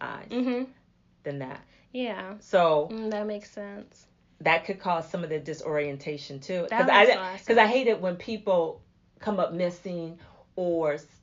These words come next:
Speaker 1: people are so apt to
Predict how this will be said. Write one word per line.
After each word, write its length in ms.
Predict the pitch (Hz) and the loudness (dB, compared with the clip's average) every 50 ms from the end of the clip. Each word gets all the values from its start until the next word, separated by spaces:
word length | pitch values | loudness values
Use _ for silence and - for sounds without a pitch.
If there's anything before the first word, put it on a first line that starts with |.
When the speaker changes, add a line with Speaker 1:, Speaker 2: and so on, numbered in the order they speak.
| _ _ _ _ _ _ _ _ _ _ _ _ _ - | _ _ _ _ _ _ _ _ _ _ _ _ _ -8
Speaker 1:
people 280 | - 254 233 226 214 | -6 -6 -2 0 0
are 80 | 190 180 | 0 0
so 380 | 175 - - 196 185 - - - - | -2 -2 0 0 0 0 -4 -6 -4
apt 320 | 170 175 170 156 - - _ _ _ _ _ _ _ _ _ - | -2 -2 -2 -2 -4 -8 _ _ _ _ _ _ _ _ _ -14
to 600 | - - 190 180 170 160 156 151 147 147 139 | -10 -8 -6 -6 -4 -4 -4 -6 -6 -8 -8